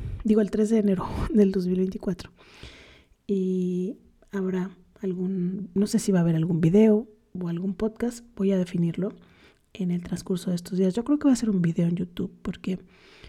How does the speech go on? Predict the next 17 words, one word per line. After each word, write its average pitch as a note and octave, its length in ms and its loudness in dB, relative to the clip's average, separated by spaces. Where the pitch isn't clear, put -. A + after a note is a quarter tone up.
pues F#3+ 160 -4
voy G3 200 4
a - 20 2
estar G3 320 0
a F3+ 100 -2
partir F#3+ 320 0
del F#3+ 160 4
dieciocho G3 520 2
en F#3 80 -2
Culiacán. F#3 540 0
No G3 120 0
me G3 80 2
voy F#3 160 4
a E3+ 40 4
llevar E3+ 260 2
mi E3+ 140 2
micrófono, F3 680 0